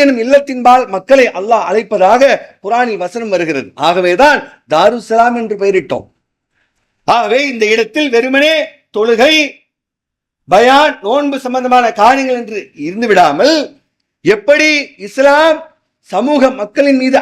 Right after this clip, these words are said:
அக்கறை கொள்ள சொன்னதோ, அவை அனைத்தையும் இயன்ற வரைக்கும் செய்வோம். இஸ்லாத்தை ஏற்றுக்கொள்வதற்கான விளக்கத்தை கொடுப்போம், அவர்களது ஆரம்பகால தேவையை கொடுப்போம். பெண்களுக்கு வெறுமனே மார்க்க கல்வி என்று மட்டுமில்லாமல்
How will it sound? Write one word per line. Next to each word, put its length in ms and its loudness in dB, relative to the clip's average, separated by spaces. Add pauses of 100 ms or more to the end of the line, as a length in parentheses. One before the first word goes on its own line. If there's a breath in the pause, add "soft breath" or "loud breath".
அக்கறை 380 2
கொள்ள 200 -8 (140)
சொன்னதோ, 340 2 (400 loud breath)
அவை 140 0 (160)
அனைத்தையும் 540 -2 (100)
இயன்ற 420 2
வரைக்கும் 460 -2
செய்வோம். 340 -4 (1300)
இஸ்லாத்தை 500 2 (100)
ஏற்றுக்கொள்வதற்கான 880 0
விளக்கத்தை 460 0
கொடுப்போம், 500 -2 (760)
அவர்களது 540 2 (300)
ஆரம்பகால 500 0 (220)
தேவையை 420 2 (100)
கொடுப்போம். 480 0 (800)
பெண்களுக்கு 480 2
வெறுமனே 440 2 (720)
மார்க்க 420 0
கல்வி 240 -6
என்று 320 -4
மட்டுமில்லாமல் 720 0